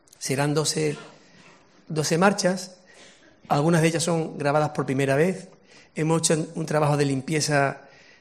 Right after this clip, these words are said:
importante y de investigación para recuperar el sonido original.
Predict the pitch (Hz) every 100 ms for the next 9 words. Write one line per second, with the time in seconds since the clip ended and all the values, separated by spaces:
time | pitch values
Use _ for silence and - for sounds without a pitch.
0 | _ - 151 135 135 131 170 170 151 139
1 | 127 143 - 151 143 135 135 - 127 139
2 | 147 143 143 143 139 143 151 190